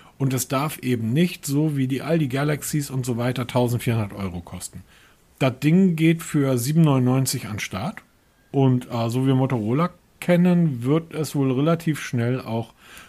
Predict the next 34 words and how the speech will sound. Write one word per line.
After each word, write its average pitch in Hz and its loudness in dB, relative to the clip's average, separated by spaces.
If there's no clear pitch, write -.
noch 131 2
ein 139 4
Stück 180 0
weit 151 -2
im 131 -4
Preis 147 -2
fallen, 185 2
so 127 0
dass 123 -2
es 131 -4
nicht 131 -2
wundern 143 2
sollte, 135 -2
wenn 135 0
man 131 -2
es - -10
irgendwann 127 -4
für 131 -2
sechs 135 -4
fünfzig 135 0
oder 101 -2
so 92 -6
bekommt. 107 -4
Und 123 2
das 107 -4
ist 220 -4
dann 190 2
tatsächlich 156 -2
ein 127 -2
unglaublich 190 2
spannendes 151 -2
Gerät. 170 0
Fünfzehn 175 0
Watt 139 -2